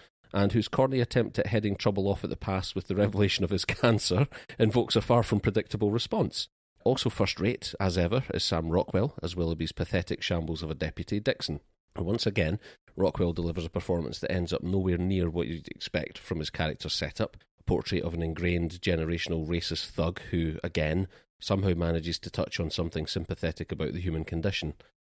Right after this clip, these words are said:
It's this character who seems to have fueled a lot of the backlash against the movie across social media.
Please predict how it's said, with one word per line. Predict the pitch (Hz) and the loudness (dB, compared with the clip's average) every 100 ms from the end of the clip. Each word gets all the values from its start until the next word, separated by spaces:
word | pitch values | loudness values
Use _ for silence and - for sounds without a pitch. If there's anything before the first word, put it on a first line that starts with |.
| _ - | _ -8
It's | 90 | -2
this | - - | -2 0
character | 98 90 - 90 | 2 0 0 -4
who | 90 | -2
seems | - 95 - | -2 -2 -2
to | |
have | 85 | -4
fueled | - 95 85 82 | -2 0 0 2
a | |
lot | 107 90 | 2 2
of | 85 | 0
the | |
backlash | 90 85 - 82 - | -2 -2 -2 -6 -6
against | 85 82 - | -4 -4 -4
the | 85 | -2
movie | 85 80 82 | -2 0 -4
across | - 78 - | -4 -6 -4
social | 76 - 85 | -6 -4 0
media. | 110 85 | 2 0